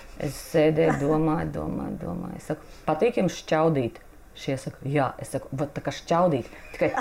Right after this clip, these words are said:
tūkstoši reizes krūtāk un foršāk." Šie: <gasps> "Jā." Nu,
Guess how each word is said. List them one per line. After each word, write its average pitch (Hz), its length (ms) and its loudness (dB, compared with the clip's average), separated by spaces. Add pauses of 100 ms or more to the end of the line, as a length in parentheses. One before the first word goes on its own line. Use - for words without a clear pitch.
tūkstoši 196 560 6
reizes 151 240 6
krūtāk 165 480 2
un - 160 4
foršāk." - 800 4 (240)
Šie: 156 100 4 (460)
<gasps> 131 560 0
"Jā." 151 140 2 (2500)
Nu, 208 140 4